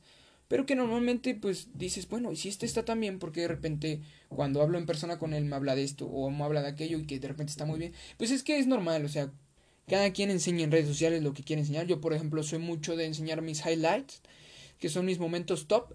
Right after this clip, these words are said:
y no nada más top en cuestión de que me sienta súper bien, sino en momentos en los que probablemente dudes de que estoy bien, porque, pues,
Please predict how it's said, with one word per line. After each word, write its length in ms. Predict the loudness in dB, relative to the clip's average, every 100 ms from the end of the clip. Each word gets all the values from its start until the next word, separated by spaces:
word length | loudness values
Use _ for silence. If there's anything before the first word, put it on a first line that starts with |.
| 0
y 80 |
no 120 | 2 4
nada 220 | 4 2
más 320 | 2 0 0
top 260 | 0 0 -2 -20 -20 -10
en 120 | -8
cuestión 380 | -2 -2 0 0
de 100 | 0
que 120 | 0
me 80 | 0
sienta 320 | 0 0 -2
súper 240 | -2 0 0
bien, 240 | 0 -2
sino 360 | -8 -6 -4 -4
en 200 | -4 -8 -4
momentos 480 | 0 0 -2 -4
en 80 | -4
los 160 | -4 -6
que 80 | -8
probablemente 760 | -2 0 0 0 -2 -2 -4 -10 -20 _ _ _
dudes 420 | 0 4 4 2 0
de 140 | -2
que 80 | -2
estoy 260 | -2 -2
bien, 260 | 0 0 -2
porque, 300 | -4 -4 -6
pues, 360 | -4 -6 -6